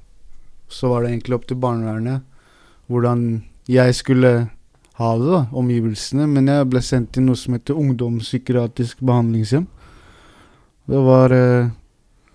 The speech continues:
der var det ungdom opp til atten år. Jeg var tretten år. Og jeg hadde ikke noe rusproblem. Jeg visste ikke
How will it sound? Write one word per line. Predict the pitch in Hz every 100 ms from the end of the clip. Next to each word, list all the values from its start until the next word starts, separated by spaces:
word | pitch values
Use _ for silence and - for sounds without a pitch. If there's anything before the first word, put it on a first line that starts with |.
| _ - _ - _ _ _ _ 135
der | 143
var | 143 135 131
det | 131 127 131 - _ _ _ -
ungdom | 156 135 127 131
opp | 123
til | -
atten | 143 135 - 123
år. | 117 151 - -
Jeg | 127 127
var | 123 123
tretten | 135 127 - 117
år. | 127 135 - _ _ _ -
Og | 123 123 120 117 110 - - _ _ _ _ _ -
jeg | 139
hadde | 156 123
ikke | 117 123
noe | 139
rusproblem. | 120 110 95 - 113 117 123
Jeg | 127 131
visste | 135 131 113
ikke | -